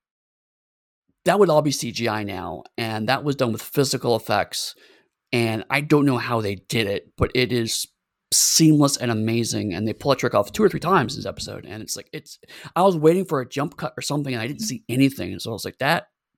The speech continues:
really, on a technical level, very much impressed me. Uh, but also,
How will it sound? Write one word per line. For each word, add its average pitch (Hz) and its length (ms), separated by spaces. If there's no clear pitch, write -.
really, 170 760
on 156 80
a 139 40
technical - 400
level, 110 300
very 135 220
much 131 140
impressed 127 360
me. - 160
Uh, 117 320
but 165 140
also, 127 800